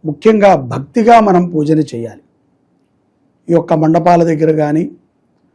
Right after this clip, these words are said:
అపార్ట్మెంటుల్లో మీ మీ యొక్క వ్యవస్థల దగ్గర కానీ మీరు వినాయకుడిని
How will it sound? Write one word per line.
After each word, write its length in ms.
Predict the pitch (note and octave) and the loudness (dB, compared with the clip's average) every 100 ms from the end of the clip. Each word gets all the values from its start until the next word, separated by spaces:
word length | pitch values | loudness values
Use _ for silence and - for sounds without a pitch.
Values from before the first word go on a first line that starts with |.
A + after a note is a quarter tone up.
| _ _ - | _ _ -16
అపార్ట్మెంటుల్లో 1080 | - G#3 G#3 G3 F#3+ E3+ F3+ E3+ F3 G#3 - _ _ _ E3 | 2 2 2 0 -2 -2 0 2 2 0 -8 _ _ _ -2
మీ 200 | E3+ F3+ | 0 2
మీ 200 | F#3 F#3 | 0 0
యొక్క 300 | F3 F3 F3 D3+ - _ _ _ _ _ _ | 0 0 -2 -2 -4 _ _ _ _ _ _
వ్యవస్థల 600 | C#3+ D#3+ G3 - A3 G3 | -4 0 0 0 0 0
దగ్గర 320 | F3+ D#3+ D#3+ | 0 0 -2
కానీ 380 | D3+ D3 C#3+ - _ _ D3+ | -2 -4 -6 -8 _ _ -6
మీరు 320 | D3+ C3 B2+ _ _ _ _ _ - | -4 -4 -10 _ _ _ _ _ -6
వినాయకుడిని 840 | D3+ G3 A#3+ A3+ G#3+ F3+ D#3 C3 | -2 2 4 4 2 2 0 -2